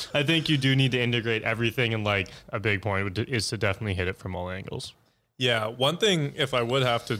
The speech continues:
Speaker 2: say, one thing that I think is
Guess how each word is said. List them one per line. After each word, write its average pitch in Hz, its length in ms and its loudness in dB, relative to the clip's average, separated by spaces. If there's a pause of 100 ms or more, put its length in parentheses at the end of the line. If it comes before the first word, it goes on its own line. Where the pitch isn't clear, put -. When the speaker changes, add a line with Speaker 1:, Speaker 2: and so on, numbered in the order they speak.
Speaker 2:
say, 113 400 0
one 113 280 -2
thing 123 160 0
that 113 100 0
I 110 100 2
think 113 320 -2 (400)
is 139 480 0